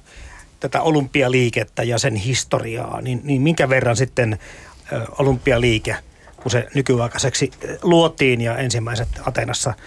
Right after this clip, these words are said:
nykyaikaiset sellaiset järjestettiin tuhat kahdeksansataayhdeksänkymmentäkuusi, niin, niin paljonko sitä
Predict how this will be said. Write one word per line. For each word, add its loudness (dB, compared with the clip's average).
nykyaikaiset 0
sellaiset -2
järjestettiin -4
tuhat 0
kahdeksansataayhdeksänkymmentäkuusi, 0
niin, -6
niin -8
paljonko 4
sitä 0